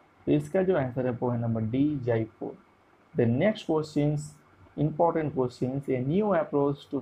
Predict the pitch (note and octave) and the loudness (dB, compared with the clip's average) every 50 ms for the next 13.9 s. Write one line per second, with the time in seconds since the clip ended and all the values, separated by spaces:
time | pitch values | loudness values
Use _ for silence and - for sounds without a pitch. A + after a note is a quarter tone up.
0 | - - C#3 C#3+ D3+ D3 - E3+ F3 E3+ E3 D3+ C#3 C3 B2+ - C#3+ C#3 - C#3+ | -4 -4 -2 -2 -2 -2 -4 -4 -4 -4 -2 0 2 2 2 2 0 -2 -2 -2
1 | C#3 - - C#3 C3 B2+ B2 A#2 - - - B2 B2 B2 B2+ A#2+ A#2+ - _ _ | -4 -4 -6 -4 -4 -4 -4 -6 -6 -4 -2 -2 0 -2 -4 -8 -10 -16 _ _
2 | _ _ _ _ - C3+ B2+ B2 A2+ G#2+ A#2 - - _ _ _ - C3 C3+ D3 | _ _ _ _ 0 4 4 4 4 2 -2 -6 -14 _ _ _ 2 4 4 4
3 | C#3 E3+ E3+ D#3 A#2+ A#2 A2+ A2+ A2 B2 C#3+ - - _ _ _ _ _ - - | 4 2 0 0 2 2 2 2 2 0 -2 -6 -12 _ _ _ _ _ -8 -4
4 | D#3 E3+ G3 G3 - A#3 A#3 A#3 A#3+ A#3 A3+ A3+ - F3 E3+ E3 - - F3 F#3 | -2 -2 0 2 2 2 2 2 2 0 -2 0 -2 -2 -2 -2 -4 -4 -2 0
5 | F3+ F#3 F#3 F#3 F#3+ F3+ F3 - - C#3+ C3 B2 A#2+ A#2+ A#2 A#2+ - - - - | 0 0 0 0 -2 -2 -4 -2 0 0 0 2 0 -2 -4 -6 -10 -14 -20 -20
6 | _ _ - - - - - D3 C3+ D3 D#3+ E3+ E3 F3+ E3+ E3+ E3+ E3+ - C#3 | _ _ -20 -20 -20 -8 -2 0 2 2 2 2 2 0 0 0 0 0 0 -2
7 | C3+ - - - C#3+ C#3 C#3+ C3 C3 C3 - D#3 E3 E3+ D#3+ C3+ C3+ A#2 A#2+ A#2 | -2 -2 -2 0 2 2 2 2 0 -2 0 0 0 2 2 2 0 0 0 -2
8 | A#2+ - - _ _ _ _ _ _ _ - F3+ E3 - F#3 F3 F3 E3 C#3 B2 | -6 -10 -14 _ _ _ _ _ _ _ -2 -2 -2 0 0 0 2 2 2 2
9 | A#2 - - B2 A2 - A#2+ A#2 A2+ B2 D3 D3 D3 C#3 A#2 - - - _ _ | 0 0 -2 -6 -4 -2 -2 -2 0 0 -2 0 0 0 -2 -2 -6 -14 _ _
10 | _ _ _ _ - - - D#3+ C#3+ C#3 D#3+ D#3+ D3+ C#3+ C#3 D3 E3 F#3 D#3+ B2+ | _ _ _ _ -18 -6 0 2 2 2 2 2 2 4 4 4 4 2 0 0
11 | B2 - - D3 C#3 C3+ - C#3+ C3 A#2+ B2+ - - D3+ D3+ D3+ D#3 D#3 D3 C3+ | -2 -2 0 0 0 2 2 0 0 0 -2 0 2 2 2 2 2 2 2 0
12 | - - - - C#3+ C3+ C3+ - - - C#3 C#3+ - - C3+ C3+ C#3 C3+ B2+ C3 | 0 0 -4 -4 -2 -2 -2 -2 -2 -2 -2 -2 -4 -2 0 2 2 2 2 2
13 | C3+ C#3 C3+ C3 - E3 E3 D#3 C3+ A#2 - B2+ B2 B2 C3 C3+ C#3 | 2 2 2 0 -2 -4 -4 -4 -4 -6 -6 -6 -6 -6 -6 -8 -10